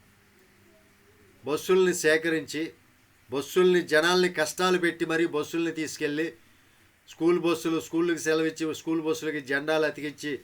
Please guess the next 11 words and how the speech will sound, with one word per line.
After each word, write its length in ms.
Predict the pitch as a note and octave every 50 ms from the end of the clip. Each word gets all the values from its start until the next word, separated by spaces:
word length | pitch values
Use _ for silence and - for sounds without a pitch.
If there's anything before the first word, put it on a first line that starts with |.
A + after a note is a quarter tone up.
| _ _ _ _ _ _ _ _ _ _ _ _ _ _ _ _ _ _ _ _ _ _ _ _ _ _ _ _ _ _ _ _ _ _ _ _ _ _ -
ఆ 200 | B2 C3+ D3 D3+
రకంగా 460 | D3+ D3+ D3+ - E3 E3+ F3+ F#3 F#3
నానా 280 | E3+ E3 D#3+ D#3 D#3 D#3
ప్రజల్ని 480 | D3+ - - D3 D3 D3 F3 F3+ F3 D#3+
అవస్థలు 480 | D3+ D3+ E3 D#3+ D#3+ - F3 E3+ D#3+
పెడితే 260 | D#3 D#3 D3 D3 F3+
వాళ్ళు 260 | F3+ F3 E3 D3+ D3+ C#3
సక్సెస్ 420 | - E3+ D3 - - E3+ D#3 -
అయ్యారు 200 | F3 E3+ D#3 C3+
జనాల్ని 420 | B2 A#2 C#3 C#3+ D3+ D#3 D#3+ D#3
సమీకరించడంలో. 800 | C#3+ - C#3 C3+ C#3+ C#3 C3+ C3+ C3 A#2 - - A2 G#2 F#2+ F#2